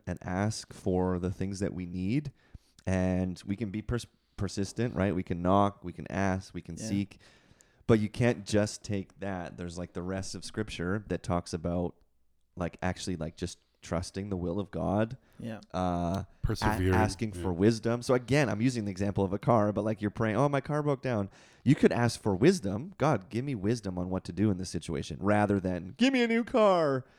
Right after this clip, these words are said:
Speaker 2: Yeah.
Speaker 1: It could, maybe God's wisdom is like, "Here's a really good mechanic that's not gonna, like, cheat you out of it, and
Speaker 2: Yeah.
Speaker 1: he'll, he'll charge you a fair price, and you can afford that." Oh,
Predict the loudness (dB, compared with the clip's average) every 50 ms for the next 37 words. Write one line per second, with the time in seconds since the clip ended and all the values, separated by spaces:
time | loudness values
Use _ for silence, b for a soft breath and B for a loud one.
0 | b b -8 -6 -4 -2 0 0 4 4 4 4 4 4 6 6 6 6 6 6
1 | 4 4 4 2 0 2 2 2 2 -2 -4 -4 -4 -4 -6 -4 -4 -2 -2 -2
2 | -4 -6 -12 -20 _ _ _ _ _ _ _ _ -4 -2 0 0 0 -2 -2 0
3 | 0 0 0 0 -2 -4 -6 -6 -8 -10 -10 -10 -10 -10 -10 -12 -14 -16 -16 -14
4 | -12 -10 -10 -10 -10 -12 -12 -10 -10 -10 -10 -12 -14 _ _ -12 -8 -8 -8 -6
5 | -6 -6 -4 -4 -4 -4 -2 -2 -2 -2 -4 _ -4 -4 -2 0 0 0 0 0
6 | -2 -2 -6 -8 -14 _ _ -10 -6 -2 0 2 2 0 0 -2 -6 _ _ -20
7 | -10 -6 -4 -2 -2 -2 -2 -2 -2 -2 -2 -4 -6 -6 -6 -8 -8 -8 -6 -6
8 | -6 -6 -6 -6 -8 -10 -8 -6 -6 -6 -6 -4 -6 -6 -8 -8 -8 -8 -6 -4
9 | -4 -4 -6